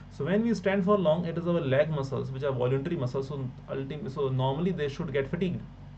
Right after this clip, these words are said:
but still they keep on standing. Why? Because there is a locking of the knee joint. What is this locking?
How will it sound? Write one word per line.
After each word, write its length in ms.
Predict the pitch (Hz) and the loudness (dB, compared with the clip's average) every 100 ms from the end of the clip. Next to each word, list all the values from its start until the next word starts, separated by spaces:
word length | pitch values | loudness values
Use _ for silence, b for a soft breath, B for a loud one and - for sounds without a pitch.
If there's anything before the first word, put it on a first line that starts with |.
| - B B | -16 B B
but 160 | - 151 | -6 -6
still 180 | - 196 | -2 0
they 120 | 170 | 0
keep 180 | 165 143 | -2 -2
on 140 | 139 | -2
standing. 340 | 131 120 120 127 | -2 -4 -2 4
Why? 140 | 160 | 4
Because 260 | 156 160 156 | 4 -2 -2
there 100 | 147 | -2
is 60 | |
a 40 | 135 | 0
locking 420 | 113 120 - 175 | 2 0 0 -2
of 100 | 113 | 0
the 80 | 110 | -4
knee 160 | 107 - | -6 -8
joint. 220 | - 110 | -12 -8
What 160 | 139 | -6
is 80 | 170 | -4
this 120 | 156 139 | -4 -2
locking? 440 | 127 123 165 180 | -2 -2 -6 -8